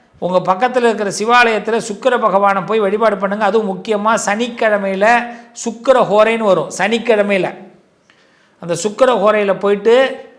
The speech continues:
சுக்கிரனுக்கு நெய் தீபம் போட்டு பிரார்த்தனை பண்ணிட்டு வாங்க. உங்களுக்கு வந்து யாரும் சனி போல் உங்களை வந்து பின்தொடர்ந்து உங்களை கஷ்டப்படுத்த மாட்டாங்க, விலகிடுவாங்க. சனியே உங்களுக்கு நல்லது செய்ய போறார்.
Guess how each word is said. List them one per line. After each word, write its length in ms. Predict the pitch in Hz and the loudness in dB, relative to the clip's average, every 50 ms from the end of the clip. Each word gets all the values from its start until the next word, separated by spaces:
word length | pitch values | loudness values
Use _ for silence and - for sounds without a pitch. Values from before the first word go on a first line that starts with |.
| _ _ _ _ _ - - | _ _ _ _ _ -10 -10
சுக்கிரனுக்கு 540 | 214 208 - 269 254 247 233 208 196 208 | -10 0 2 2 4 4 2 -2 -4 -4
நெய் 240 | 196 202 214 240 247 | -2 0 0 0 0
தீபம் 340 | 233 247 247 226 214 202 185 | -2 -2 -2 -2 -4 -4 -2
போட்டு 300 | 180 202 202 196 240 233 | 0 -2 0 0 0 -2
பிரார்த்தனை 440 | - - 214 226 226 214 247 233 208 | 0 2 2 2 2 0 -2 -2 -2
பண்ணிட்டு 260 | 202 196 185 180 190 | -2 -2 0 2 2
வாங்க. 320 | 185 175 160 151 139 - - - - - _ _ _ _ _ _ _ _ _ _ _ _ _ _ _ _ _ _ _ _ _ _ _ _ _ _ _ | 2 2 2 0 -4 -8 -10 -16 -20 -20 _ _ _ _ _ _ _ _ _ _ _ _ _ _ _ _ _ _ _ _ _ _ _ _ _ _ _
உங்களுக்கு 520 | - 165 180 185 185 180 180 180 180 175 | -8 -4 -2 2 2 2 2 0 0 0
வந்து 300 | 175 185 202 214 226 240 226 214 190 165 165 - - - - - - | 0 0 0 2 4 4 4 4 2 0 -2 -6 -10 -16 -20 -18 -6
யாரும் 540 | 156 160 170 190 208 220 240 240 254 240 | 0 2 4 6 8 8 6 6 4 2
சனி 380 | 196 - - 190 202 220 240 240 | 0 -2 0 0 0 0 0 -2
போல் 580 | 202 214 240 240 247 233 196 175 165 - - - - - _ _ _ _ _ _ _ _ _ _ _ _ _ _ _ _ _ _ _ _ _ | 0 2 4 6 6 4 4 0 -6 -12 -16 -20 -20 -20 _ _ _ _ _ _ _ _ _ _ _ _ _ _ _ _ _ _ _ _ _
உங்களை 320 | - 170 180 185 185 180 175 | -10 -8 -2 0 2 2 2
வந்து 300 | 175 180 196 208 226 214 185 - - - - 151 | 2 0 0 0 0 -2 -2 -6 -14 -18 -20 -10
பின்தொடர்ந்து 1000 | - 208 220 226 208 233 220 202 202 202 202 202 202 226 240 247 247 247 - - | -8 -6 -6 -4 0 0 2 2 2 2 0 0 2 4 4 6 4 2 0 -4
உங்களை 260 | - 180 180 180 180 175 | -8 -6 -2 -2 -2 -2
கஷ்டப்படுத்த 680 | 180 - 185 175 170 - 247 226 202 208 190 180 220 | -4 -4 -4 -4 -2 -4 -4 -4 -2 -4 -2 -2 -2
மாட்டாங்க, 400 | 202 190 190 190 185 196 196 214 233 | -2 0 -2 -2 -2 -2 -2 -2 -2
விலகிடுவாங்க. 580 | 196 185 180 202 202 190 175 160 143 127 117 - - - - - _ _ _ _ _ _ _ _ _ _ _ _ - - | 0 0 0 0 0 0 0 0 0 -2 -4 -10 -16 -20 -20 -20 _ _ _ _ _ _ _ _ _ _ _ _ -6 -2
சனியே 360 | 190 202 220 233 240 247 247 | -2 0 0 2 2 2 2
உங்களுக்கு 320 | 247 233 226 214 202 202 | 2 2 0 -2 -2 -2
நல்லது 240 | 185 185 202 196 196 | -2 0 0 0 -2
செய்ய 180 | 160 175 180 160 | -2 -2 -4 -4
போறார். 300 | 160 151 139 123 107 | -4 -6 -6 -6 -8